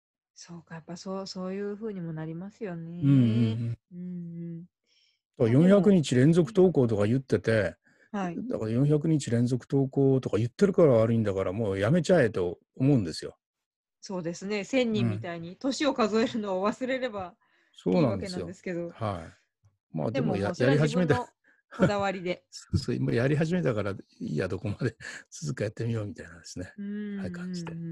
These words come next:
Speaker 1: ん。
Speaker 2: はい。
Speaker 1: なるほど。あー、だからもうこれぞというものは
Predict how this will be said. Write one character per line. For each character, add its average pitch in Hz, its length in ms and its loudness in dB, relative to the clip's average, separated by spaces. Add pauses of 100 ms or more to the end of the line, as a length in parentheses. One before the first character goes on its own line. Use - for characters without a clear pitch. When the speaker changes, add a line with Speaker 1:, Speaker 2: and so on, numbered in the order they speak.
(120)
Speaker 1:
ん。 175 140 -16
Speaker 2:
は - 180 -14
い。 - 20 -12 (1500)
Speaker 1:
な 160 60 -20
る 160 60 -20 (100)
ほ 160 120 -16
ど。 151 280 -14
あ 156 360 -18
ー、 - 20 -16
だ 160 120 -12
か 156 120 -14
ら 156 80 -10
も 156 80 -8
う - 20 -10
こ 214 160 -6
れ 269 100 -2
ぞ 359 160 -10
と 330 140 -6
い 254 80 -4
う 262 100 -8
も 262 140 -12
の 330 100 -8
は - 300 -6